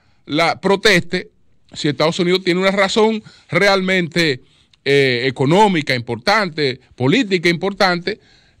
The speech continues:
eh, olvídese que termina predominando eso, pero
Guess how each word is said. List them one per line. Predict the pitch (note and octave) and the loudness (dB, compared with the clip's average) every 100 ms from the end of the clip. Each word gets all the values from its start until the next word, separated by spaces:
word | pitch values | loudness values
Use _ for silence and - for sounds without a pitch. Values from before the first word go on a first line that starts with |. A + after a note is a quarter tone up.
| _ | _
eh, | A#2 D3+ D3+ C#3+ | -2 -2 -2 0
olvídese | D#3+ A#3 C#4+ F3+ E3+ | 0 0 0 0 -4
que | D3+ C3+ B2+ - _ - - | -4 -4 -4 -10 _ -14 -4
termina | D#3 D#3+ A#3 G#3+ | -2 0 0 0
predominando | G3+ F#3+ F#3 F#3 G3 G3 A#3 | -2 -2 -2 -2 0 2 2
eso, | A3 D#3 | 0 -2
pero | D3+ C3+ | -6 -6